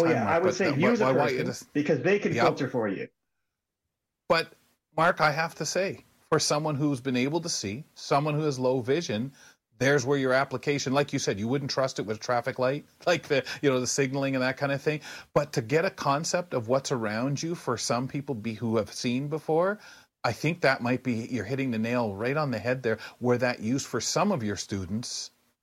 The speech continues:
Speaker 2: to get a concept of, "Hey, we're down at Roy Thompson Hall, we're gonna go inside." This is what's all in front of you, where they can stand there and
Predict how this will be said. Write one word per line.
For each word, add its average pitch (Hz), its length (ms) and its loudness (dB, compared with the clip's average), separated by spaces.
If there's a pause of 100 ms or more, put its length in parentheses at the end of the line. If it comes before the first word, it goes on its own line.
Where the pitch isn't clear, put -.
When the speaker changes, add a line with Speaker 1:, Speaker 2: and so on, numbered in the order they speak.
(180)
Speaker 2:
to 127 80 -2
get 131 160 2
a 131 40 0
concept 139 600 -2
of, 120 360 2 (280)
"Hey, 135 100 4
we're 120 160 2
down 120 280 0
at - 80 -2
Roy 117 200 2
Thompson 120 400 -2
Hall, 110 460 2 (160)
we're 120 100 2
gonna 127 220 2
go 123 180 2
inside." 117 500 0 (200)
This 208 160 -2
is 240 120 -6
what's 220 160 -2
all 175 200 0
in 151 40 -4
front 170 240 0
of 120 100 -4
you, 98 120 -4 (200)
where 120 120 2
they 135 240 2
can 165 180 -4
stand 131 440 -2
there 127 160 0
and 117 200 -4